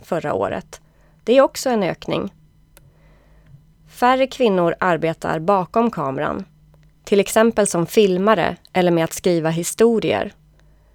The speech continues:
Det är trettioen procent. Hollywood ligger i staden Los Angeles i U S A. Där gör företag dyra filmer och T V-serier.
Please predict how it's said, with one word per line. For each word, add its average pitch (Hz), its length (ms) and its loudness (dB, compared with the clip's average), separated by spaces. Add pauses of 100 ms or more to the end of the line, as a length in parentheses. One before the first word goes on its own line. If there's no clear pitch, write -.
(200)
Det 226 100 6
är 220 100 8
trettioen 190 560 0
procent. - 680 -8 (1300)
Hollywood 269 640 4
ligger 180 480 0
i 190 40 -4
staden 160 600 -2
Los 185 220 -4
Angeles 190 640 -2
i 170 140 -2
U 156 140 -2
S - 180 -2
A. - 200 0 (680)
Där 220 260 6
gör 180 240 2
företag 165 680 -2
dyra 202 320 2
filmer 156 600 -4
och 165 140 -10
T 156 180 -6
V-serier. 180 640 -6